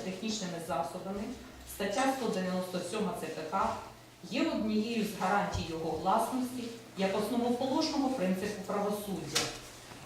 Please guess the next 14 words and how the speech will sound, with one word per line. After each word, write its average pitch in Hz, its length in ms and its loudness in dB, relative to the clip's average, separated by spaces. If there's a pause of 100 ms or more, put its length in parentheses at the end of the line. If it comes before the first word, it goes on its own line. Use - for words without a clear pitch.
Однак 220 400 6 (100)
на 208 240 4
судовому 226 480 4
засіданні 190 560 2
за 190 80 0
моїм 185 360 0
позовом 233 580 0 (340)
вісімнадцятого 214 800 2
квітня 202 380 0
дві 180 60 -2
тисячі 190 480 -2
шістнадцятого - 680 -4
року 233 360 -2 (360)
головуючим 233 640 6